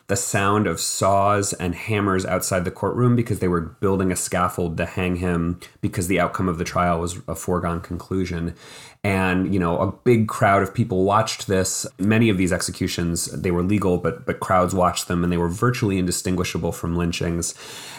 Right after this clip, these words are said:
And then over time, you start to see the state leaders, local leaders become uncomfortable with these big crowds watching people get killed. And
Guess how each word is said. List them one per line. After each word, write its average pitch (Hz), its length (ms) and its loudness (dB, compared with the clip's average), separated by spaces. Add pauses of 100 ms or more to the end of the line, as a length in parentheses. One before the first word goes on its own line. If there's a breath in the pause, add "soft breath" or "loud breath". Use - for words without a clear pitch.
(100 loud breath)
And 139 160 8
then 131 320 6
over 135 260 6
time, 123 460 4
you 104 80 2
start 107 380 2
to 113 100 -2
see 95 560 2
the 85 180 -4
state - 320 0
leaders, 92 760 0
local 98 320 0
leaders 92 400 0
become 98 360 -2
uncomfortable 139 720 2
with 123 260 2
these 110 200 2
big 104 540 0
crowds 95 640 0
watching 92 600 0
people 90 560 -2
get 87 200 -6
killed. 98 400 -2 (560 loud breath)
And 95 500 2